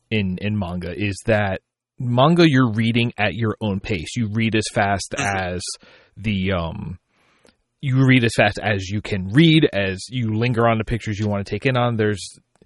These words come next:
Speaker 1: you know, I'm, I do comics and stuff, so I know that, like,
Speaker 2: Mm-hmm.
Speaker 1: you can do some things with, like, the size of the panel on the page kind of controls, quote unquote, how long you're looking at it or, or, like, how much
Speaker 2: Mm-hmm.
Speaker 1: time it represents.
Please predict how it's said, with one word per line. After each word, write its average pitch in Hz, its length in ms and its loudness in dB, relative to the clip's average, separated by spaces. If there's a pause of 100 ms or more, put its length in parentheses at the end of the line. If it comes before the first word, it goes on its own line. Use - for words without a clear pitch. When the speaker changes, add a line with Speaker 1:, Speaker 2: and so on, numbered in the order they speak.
(440)
Speaker 1:
you 117 140 -4
know, 85 120 -6
I'm, 95 220 -8 (200)
I 104 100 -4
do 98 140 -4
comics 110 360 -2
and 101 80 -6
stuff, 92 200 -6
so 95 160 -4
I 90 140 -8
know 98 240 -4
that, 92 80 -4
like, 92 200 -6
Speaker 2:
Mm-hmm. 135 260 -12
Speaker 1:
you 139 100 4
can 143 160 6
do 156 180 4
some 139 240 0
things 117 300 0
with, 110 120 0
like, 104 380 -2 (420)
the 113 220 4
size 113 400 4
of 107 60 -6
the 110 100 0
panel 107 340 0
on 104 120 0
the 104 80 -2
page 98 400 -2
kind 104 240 -2
of 98 100 -4
controls, 98 520 -2 (160)
quote 107 260 0
unquote, 98 320 -2
how 104 240 0
long 98 440 -2
you're 95 160 -4
looking 117 320 -6
at 127 140 0
it 156 220 2
or, 98 220 -6
or, 90 200 -8
like, 90 160 -8
how 101 120 -4
much 95 180 -6
Speaker 2:
Mm-hmm. - 100 -6
Speaker 1:
time 98 140 -4
it 107 40 -4
represents. 170 500 0